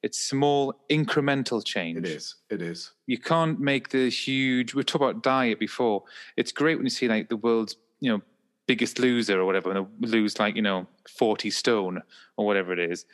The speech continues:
Speaker 1: But that, that loss and the manner with which that loss has occurred is not sustainable.
Speaker 2: Mm.
Speaker 1: Uh, you know, the whole give the man a fish, you know, da-da, but give him the means to catch his own fish. Well, if you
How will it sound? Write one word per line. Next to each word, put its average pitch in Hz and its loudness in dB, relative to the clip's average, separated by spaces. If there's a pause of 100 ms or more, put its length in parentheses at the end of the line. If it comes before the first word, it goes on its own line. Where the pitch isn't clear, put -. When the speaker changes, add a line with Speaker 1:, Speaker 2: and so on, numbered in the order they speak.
(240)
Speaker 1:
But 120 0
that, 147 0 (260)
that 135 -2
loss 135 0 (240)
and 123 2
the 117 4
manner 127 2
with 117 0
which 104 -4 (240)
that 113 -2
loss 117 -2
has 113 -2
occurred 104 0
is 113 -2
not 120 2
sustainable. 104 -4 (120)
Speaker 2:
Mm. 95 -12 (840)
Speaker 1:
Uh, 139 0 (100)
you 147 0
know, 123 4
the 113 2
whole 113 0 (220)
give 123 0
the 117 2
man 117 4
a 110 2
fish, - -2
you 110 -4
know, 107 -6 (240)
da-da, 110 2 (400)
but - -8
give 120 0
him 120 4
the 113 4
means 110 4
to 101 2 (400)
catch - -2
his - -4
own 135 4
fish. - -6
Well, 117 4
if 113 -2
you 135 0